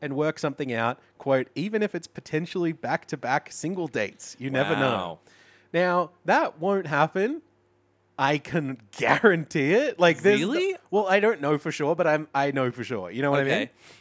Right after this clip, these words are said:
Speaker 1: Um,
Speaker 2: I think that would be such a good move from the show.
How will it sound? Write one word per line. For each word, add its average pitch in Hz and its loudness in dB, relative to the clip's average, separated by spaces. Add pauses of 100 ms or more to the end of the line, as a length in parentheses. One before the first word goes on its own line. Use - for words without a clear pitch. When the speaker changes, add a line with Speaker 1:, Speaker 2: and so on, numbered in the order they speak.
(220)
Speaker 1:
Um, 117 -6
Speaker 2:
I 127 -4
think - -12
that 139 -6
would 113 -14
be 98 -14 (120)
such - -14
a 107 -12
good 92 -14
move 85 -14
from 82 -18
the 82 -16
show. 76 -18